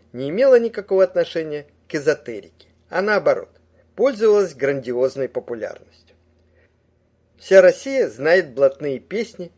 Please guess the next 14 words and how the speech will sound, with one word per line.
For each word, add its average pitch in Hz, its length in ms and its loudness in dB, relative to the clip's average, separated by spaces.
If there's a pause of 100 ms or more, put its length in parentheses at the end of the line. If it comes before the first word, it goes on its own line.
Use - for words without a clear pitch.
похабные 127 540 -4
частушки, - 720 -16 (260)
анекдоты – 139 720 -2 (220)
или 208 200 -4
самодельные 147 680 -6
ковры 117 360 -4
с - 160 -16
лебедями. 120 640 -14 (400)
Такие 117 300 -14
богемные 120 640 -4
по 123 100 -10
своему 139 320 -4
происхождению 127 800 -4
произведения, 147 760 -8